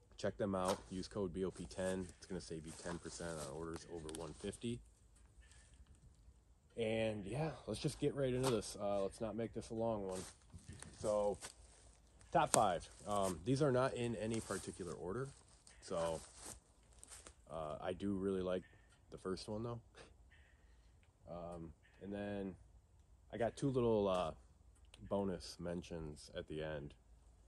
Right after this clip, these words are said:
um, that I didn't think kind of fit into the category correctly, but yeah. So,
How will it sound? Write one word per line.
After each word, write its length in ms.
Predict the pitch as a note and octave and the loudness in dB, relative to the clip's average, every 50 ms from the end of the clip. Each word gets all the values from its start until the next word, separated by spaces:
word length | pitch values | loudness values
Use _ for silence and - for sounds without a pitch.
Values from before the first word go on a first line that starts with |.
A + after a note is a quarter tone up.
| - - - - - - - - - | -20 -20 -20 -20 -20 -20 -20 -18 -16
um, 260 | - - - - - - - - - - - - - - - - - - - - - - - | -16 -16 -16 -16 -16 -18 -18 -18 -20 -18 -14 -12 -10 -10 -10 -12 -16 -20 -20 -20 -20 -14 -8
that 140 | F#2 E2+ C#2+ | -6 -2 0
I 100 | E2+ F2+ | 2 2
didn't 220 | F2 F#2 F2+ - | 2 0 0 -2
think 240 | - - G2 F#2 E2+ D#2+ - - - | -2 -2 -2 -2 -2 -6 -10 -8 -6
kind 160 | F#2+ F#2 F2+ | -4 -4 -4
of 60 | E2 | -4
fit 240 | - - G2+ F#2 - | -4 -6 -6 -6 -6
into 280 | - G2 F#2+ F2 F2+ F#2+ | -6 -6 -6 -6 -6 -6
the 100 | E2 - | -8 -8
category 560 | - - E2+ E2+ E2+ F2 F#2 G2 F#2+ G2 F#2 - - | -6 -4 -2 -2 -2 -2 -2 -2 -2 -2 -2 -4 -4
correctly, 400 | G#2 G2+ G2 - - G#2 G2 G2 | -4 -4 -4 -4 -4 -4 -4 -4
but 260 | E2 E2+ E2 D2+ C#2+ - - - - - - - - - - - - - - - - - - - - - - - - - - - - - - - - - - - | -4 -4 -4 -4 -4 -6 -10 -16 -20 -20 -20 -20 -20 -20 -20 -20 -20 -20 -20 -20 -20 -20 -20 -20 -20 -6 -6 -6 -6 -6 -12 -20 -20 -20 -18 -14 -12 -12 -10 -8
yeah. 80 | - - - - - - - - - - - - - - - - - | -8 -10 -10 -12 -16 -20 -20 -20 -18 -12 -12 -12 -12 -12 -16 -14 0
So, 320 | - A#2+ B2 B2 A2+ G2+ | 4 6 6 6 6 4